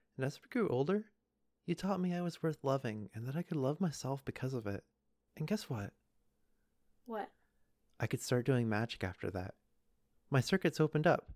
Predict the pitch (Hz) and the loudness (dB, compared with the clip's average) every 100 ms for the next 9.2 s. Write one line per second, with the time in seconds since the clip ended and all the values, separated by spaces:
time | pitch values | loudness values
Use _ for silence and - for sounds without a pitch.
0 | - _ - 165 113 101 151 262 185 143 | -20 _ 6 8 8 6 6 8 8 8
1 | 120 113 123 123 113 104 107 98 110 - | 6 8 6 6 4 6 6 6 4 2
2 | - - - 60 - _ _ _ - 117 | -4 -6 -2 -4 -6 _ _ _ -2 0
3 | 117 202 214 110 - 117 120 107 95 - | 4 6 6 4 2 4 4 2 -2 0
4 | 107 104 - 101 95 95 95 92 - _ | 0 0 -2 -4 -2 -2 -4 -6 -10 _
5 | _ _ _ _ _ _ _ - - - | _ _ _ _ _ _ _ -18 -18 -18
6 | _ 254 262 254 226 214 208 - 285 277 | _ 0 2 4 2 -2 -8 -10 -8 -10
7 | 170 170 _ _ _ _ _ _ _ _ | -12 -18 _ _ _ _ _ _ _ _
8 | _ _ _ - 113 110 101 92 95 90 | _ _ _ -4 0 0 0 -2 0 0
9 | 90 | 0